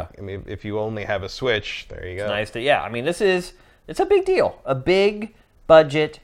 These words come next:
Speaker 2: triple A game launching on Switch the same day as
Speaker 1: Mm-hmm.
Speaker 2: other platforms.
Speaker 1: Well,
Speaker 2: That
Speaker 1: I'm,
Speaker 2: is a rarity.
Speaker 1: also, I'm sure it's part of Bethesda's deal with Nintendo.
Speaker 2: Right.
Speaker 1: There's gotta be some kind of deal there
Speaker 2: Incentive.
Speaker 1: between the companies.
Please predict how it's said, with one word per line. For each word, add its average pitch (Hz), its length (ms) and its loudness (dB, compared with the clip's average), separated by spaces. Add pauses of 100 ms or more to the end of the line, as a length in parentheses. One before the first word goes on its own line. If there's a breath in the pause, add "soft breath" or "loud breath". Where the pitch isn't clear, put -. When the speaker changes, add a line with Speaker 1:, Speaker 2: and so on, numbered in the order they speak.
(120)
Speaker 2:
triple 180 460 2
A 147 200 4
game 113 460 -4 (300 soft breath)
launching 170 500 0
on 135 260 -2
Switch 147 540 -2
the 120 160 2
same 165 340 0
day 127 380 2
as 113 60 -6
Speaker 1:
Mm-hmm. 110 240 -2
Speaker 2:
other 110 160 0
platforms. 90 460 -2
Speaker 1:
Well, - 80 0
Speaker 2:
That 120 80 6
Speaker 1:
I'm, 143 60 2
Speaker 2:
is 147 100 -4
a 143 40 0
rarity. 117 380 0
Speaker 1:
also, 147 380 6
I'm 120 140 2
sure 113 220 -2
it's 104 140 -4
part 95 240 0
of 90 100 -8
Bethesda's 90 600 -8
deal 85 340 -12
with - 160 -14
Nintendo. 85 60 -6
Speaker 2:
Right. 92 180 0
Speaker 1:
There's 98 240 -6
gotta 123 260 8
be 101 160 -4
some 101 240 -4
kind 95 180 -6
of 98 280 -12
deal 98 500 -8
there 78 180 -8
Speaker 2:
Incentive. 104 280 -2
Speaker 1:
between 87 140 -4
the 90 60 -8
companies. 87 540 -10